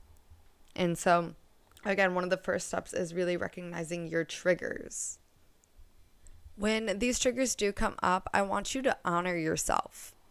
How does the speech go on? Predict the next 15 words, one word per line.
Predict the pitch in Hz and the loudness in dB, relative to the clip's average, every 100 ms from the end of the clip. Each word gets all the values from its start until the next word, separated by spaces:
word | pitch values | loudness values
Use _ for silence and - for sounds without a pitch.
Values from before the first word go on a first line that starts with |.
| - _ - - | -20 _ -20 0
Don't | 202 196 214 | 6 6 4
feel | - 220 | 2 4
bad | 180 180 180 | 6 6 4
for | 180 | -2
sitting | - - 175 | -2 -2 -2
with | 165 | -2
that | - 156 | 2 0
emotion. | 151 147 - - - 202 214 - - _ _ | 0 -2 -2 -2 -2 -6 -10 -16 -20 _ _
Don't | - 190 | 6 6
repress | 185 202 - 170 - | 6 6 6 6 2
it | 175 - | 0 0
any | 175 170 180 - - - | -2 -4 -6 -10 -20 -8
further. | - 170 165 180 202 226 - - - - - - - - - - _ _ - - - _ 190 | 4 4 6 2 2 0 -6 -18 -14 -14 -14 -18 -20 -20 -20 -20 _ _ -20 -20 -20 _ 6
What | 190 - | 6 8
I | 202 190 202 214 226 233 247 254 | 4 6 4 4 4 2 2 0